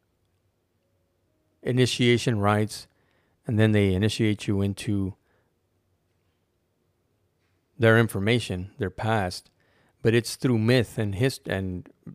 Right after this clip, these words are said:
myth and legend. And most of the times it's been so far, so long ago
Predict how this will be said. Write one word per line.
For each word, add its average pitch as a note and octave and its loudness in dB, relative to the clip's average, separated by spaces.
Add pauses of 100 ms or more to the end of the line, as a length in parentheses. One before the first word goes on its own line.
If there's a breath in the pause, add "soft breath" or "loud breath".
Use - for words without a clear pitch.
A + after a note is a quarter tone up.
myth A#2+ 0
and G2 -2
legend. G#2+ 0 (3000)
And A2 0
most C3 6
of E3 2
the B2+ -2
times A#2 0
it's G#2 -6
been A#2 -2
so C#3+ 0
far, - 0
so C#3+ -2
long B2+ 0
ago G2+ 2